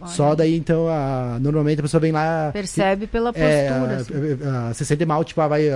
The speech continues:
Speaker 2: usar uma roupa mais apertada, que daí percebe, ah, nas meninas um seio maior que o outro,
Speaker 1: Uhum.
Speaker 2: um ombro mais alto, nos meninos o ombro mais alto que o outro,
Speaker 1: Entendi.
Speaker 2: a pessoa senta, não, não consegue sentar retinha, tá, tá com dificuldade, reclama das calças,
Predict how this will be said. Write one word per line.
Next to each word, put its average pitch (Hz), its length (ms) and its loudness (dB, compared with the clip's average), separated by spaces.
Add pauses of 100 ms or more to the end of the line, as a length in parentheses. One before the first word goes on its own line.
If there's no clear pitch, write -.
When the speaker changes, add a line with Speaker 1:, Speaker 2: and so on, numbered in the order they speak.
Speaker 2:
usar 131 220 0
uma 151 100 0
roupa 131 500 -2
mais 127 180 0
apertada, 143 840 -2 (380)
que 143 60 -8
daí 135 140 -2
percebe, 147 360 0
ah, 123 380 -4
nas 135 160 -2
meninas 151 220 0
um 143 40 0
seio 143 220 0
maior 131 180 -2
que - 80 -6
o 160 40 0
outro, 190 400 0
Speaker 1:
Uhum. 196 360 -6
Speaker 2:
um 156 180 0
ombro 147 220 2
mais 131 160 -2
alto, 120 220 -4 (100)
nos 143 160 0
meninos 151 300 2
o 147 80 2
ombro 147 240 0
mais 131 180 -2
alto 123 200 -6
que - 80 -4
o 151 60 2
outro, 170 420 0
Speaker 1:
Entendi. 180 420 -8
Speaker 2:
a 120 220 -6
pessoa 143 240 -2
senta, 160 340 0
não, 139 400 -2
não 131 100 -2
consegue 139 380 -2
sentar 120 300 -2
retinha, 151 580 -2
tá, 135 140 -2
tá 127 200 -2
com 139 140 0
dificuldade, 151 840 -2 (360)
reclama 160 380 0
das 143 240 -2
calças, 151 560 -2